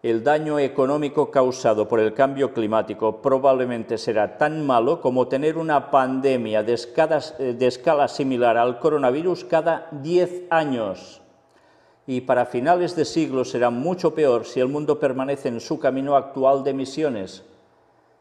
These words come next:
Pues esta es la advertencia de este señor. Caos económico, en definitiva. ¿Por qué? Por el covid diecinueve, pero aún más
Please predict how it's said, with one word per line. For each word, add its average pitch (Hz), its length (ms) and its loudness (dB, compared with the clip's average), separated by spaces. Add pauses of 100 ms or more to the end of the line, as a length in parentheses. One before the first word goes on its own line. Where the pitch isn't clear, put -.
(360)
Pues 113 200 0
esta 139 300 0
es 117 100 0
la 127 80 4
advertencia 113 800 -2 (440)
de 110 100 -2
este 110 220 -4
señor. 90 380 -12 (1700)
Caos 127 380 2 (100)
económico, 110 580 -2
en 104 80 -4
definitiva. 90 680 -10 (540)
¿Por 110 200 2
qué? - 460 -2 (480)
Por 98 180 0
el 90 140 -2
covid 110 240 -2
diecinueve, 98 540 -2
pero 107 920 2
aún 127 380 2
más 156 420 -4